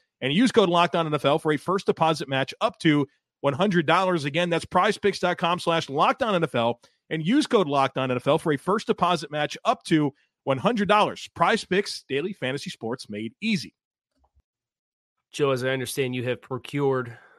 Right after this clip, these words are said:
Speaker 2: uh, more takes from
Speaker 1: Yeah.
Speaker 2: the people that
Speaker 1: More
Speaker 2: we're gonna
Speaker 1: takes.
Speaker 2: discuss here on the show.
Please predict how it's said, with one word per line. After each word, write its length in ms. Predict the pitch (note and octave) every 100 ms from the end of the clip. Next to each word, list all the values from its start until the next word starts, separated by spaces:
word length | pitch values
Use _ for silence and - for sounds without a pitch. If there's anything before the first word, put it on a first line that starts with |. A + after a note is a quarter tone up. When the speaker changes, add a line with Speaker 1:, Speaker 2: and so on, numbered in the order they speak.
| _ -
Speaker 2:
uh, 120 | A2
more 220 | A2+ C3+
takes 540 | C#3 D3+ C3 - - - _ _
from 200 | B2+ A#2
Speaker 1:
Yeah. 100 | A2+
Speaker 2:
the 60 |
people 180 | E3 - - - _
that 80 | A2+
Speaker 1:
More 60 | C#3+
Speaker 2:
we're 100 | D3+
gonna 140 | C#3
Speaker 1:
takes. 220 | G#2 G#2
Speaker 2:
discuss 200 | A#2+ A2
here 140 | A2+ G#2+
on 80 | G2
the 60 |
show. 320 | - G2+ D2